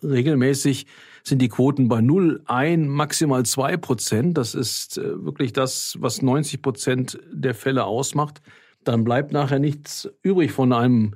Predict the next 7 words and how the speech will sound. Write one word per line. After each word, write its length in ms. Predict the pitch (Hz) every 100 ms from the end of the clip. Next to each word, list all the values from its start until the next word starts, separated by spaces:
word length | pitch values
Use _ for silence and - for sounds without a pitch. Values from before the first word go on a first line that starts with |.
| - _
möglichen 680 | 139 135 147 147 117 131 139 -
Schadensersatzanspruch, 1080 | 175 131 139 143 147 147 143 - 165 156 -
weil 360 | 131 131 127 - _ _ _ -
den 120 | 127
kann 160 | 117 135
man 140 | 135
dann 400 | 127 131 135 123